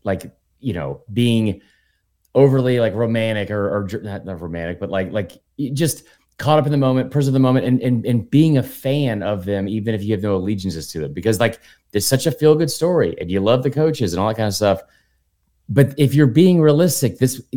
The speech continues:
a six to seven win team or six to seven win season would have been a success this year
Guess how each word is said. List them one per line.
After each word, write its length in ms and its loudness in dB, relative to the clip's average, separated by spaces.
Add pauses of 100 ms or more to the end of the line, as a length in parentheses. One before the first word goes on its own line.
a 80 -2
six 480 -2
to 100 -4
seven 340 0
win 180 6
team 440 0
or 540 -6
six 360 -4
to 60 -6
seven 240 0
win 140 2
season 520 0 (680)
would 160 6
have 100 4
been 140 2
a 80 0
success 440 -4
this 200 -10
year 280 -8